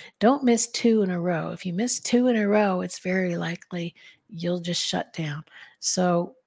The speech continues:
try very hard to be consistent, no matter what time of year it is. Have some happy holidays. I hope that you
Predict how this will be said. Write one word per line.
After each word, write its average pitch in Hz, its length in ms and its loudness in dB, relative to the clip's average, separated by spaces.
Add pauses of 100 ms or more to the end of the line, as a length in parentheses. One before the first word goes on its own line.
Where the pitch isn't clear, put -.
(100)
try 202 360 4
very 180 320 0
hard 165 360 -6 (400)
to 170 380 -8 (300)
be 151 420 -8
consistent, - 920 -10 (100)
no 165 140 -4
matter 156 540 -6
what 185 160 -8
time 175 260 0
of 165 100 -6
year 156 220 -8
it - 120 -12
is. - 360 -14 (1400)
Have 240 340 2
some 196 240 0
happy 262 480 4
holidays. 220 920 4
I 190 100 0
hope 214 400 -2
that 208 200 0
you 202 400 0